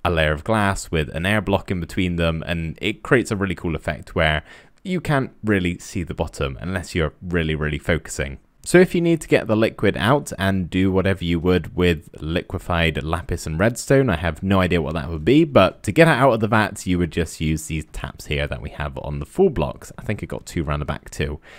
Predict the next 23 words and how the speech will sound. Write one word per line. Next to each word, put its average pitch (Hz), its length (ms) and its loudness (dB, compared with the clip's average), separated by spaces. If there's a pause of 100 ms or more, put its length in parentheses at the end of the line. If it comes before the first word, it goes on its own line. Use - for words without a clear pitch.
Yeah, 85 220 0
I 82 100 -2
do. 73 280 -2
So 127 420 8 (340)
as 160 140 6
I 156 80 6
said, 139 360 6
that 117 320 0
is 101 200 0
then 101 180 0
copied 92 300 -4
round 87 280 0
over 82 260 0
to - 160 -6
this 131 180 -2
side. 117 380 2
It's - 220 -4
exactly 92 560 -4
the 82 100 -4
same 143 440 4
with 90 200 0
the 87 100 -2
exception - 720 -2